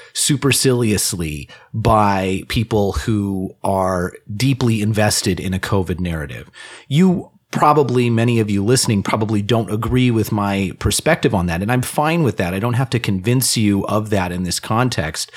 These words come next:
though I would, you know, I would certainly welcome an opportunity to. Uh, it's that the number of contested items, the number of ways that people have been shamed, the meanness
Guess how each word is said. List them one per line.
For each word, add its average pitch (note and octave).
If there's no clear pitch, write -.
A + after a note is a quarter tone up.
though B2
I G#2+
would, G2+
you A#2+
know, E2+
I -
would F#2+
certainly G#2
welcome G#2
an F#2+
opportunity G2
to. D#2
Uh, A#2+
it's D#3+
that C#3
the B2+
number F3
of B2
contested C3+
items, F2
the B2+
number E3
of B2+
ways A#2+
that G#2
people G#2+
have G2
been F#2+
shamed, E2+
the G2+
meanness C#3